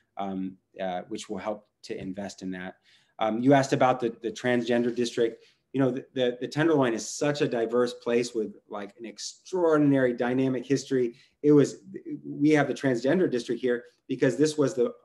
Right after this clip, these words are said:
place of the Compton cafeteria, uh, riot, where,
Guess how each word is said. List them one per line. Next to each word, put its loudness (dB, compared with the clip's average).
place 0
of -4
the -6
Compton -6
cafeteria, -2
uh, -2
riot, 0
where, 2